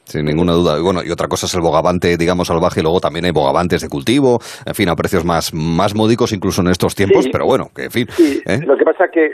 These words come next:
Speaker 2: hay, hay, Arturo, eh, el precio, pero también te falta mucho sabor.
Speaker 1: El sabor,
Speaker 2: Entonces, de alguna
Speaker 1: sí.
Speaker 2: manera, yo creo, yo creo que es mejor gastar, eh, uno bueno en uno bueno que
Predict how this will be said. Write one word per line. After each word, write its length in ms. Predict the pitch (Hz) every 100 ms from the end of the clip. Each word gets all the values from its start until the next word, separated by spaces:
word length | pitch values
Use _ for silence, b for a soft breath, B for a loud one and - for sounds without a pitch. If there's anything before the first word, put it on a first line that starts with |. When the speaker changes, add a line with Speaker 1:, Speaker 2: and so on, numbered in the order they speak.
| -
Speaker 2:
hay, 240 | 147 160 165
hay, 140 | 156
Arturo, 420 | 170 - 180 180 170
eh, 460 | 151 147 143 139 135 123 139 139 135 139 170 160 _ _ -
el 220 | 170 151 -
precio, 380 | 180 175 175 180 -
pero 160 | 156
también 360 | 143 143 156 165 165
te 100 | 175
falta 300 | 156 151 -
mucho 280 | 147 156 -
sabor. 360 | 143 143 151 147
Speaker 1:
El 100 | 92
sabor, 400 | - 85 82 73
Speaker 2:
Entonces, 160 | - -
de 40 |
alguna 120 | - 78
Speaker 1:
sí. 40 |
Speaker 2:
manera, 160 | 156 156
yo 80 | 151
creo, 160 | 156 139 _ _
yo 80 | 156
creo 120 | 165
que 40 | 165
es 60 | 165
mejor 300 | 147 160 147
gastar, 340 | 139 - 160 156 -
eh, 200 | 143 143 -
uno 320 | 160 165 156 143
bueno 280 | 165 160
en 100 | 156 156
uno 160 | 160
bueno 240 | 156 160 160
que 260 | - 143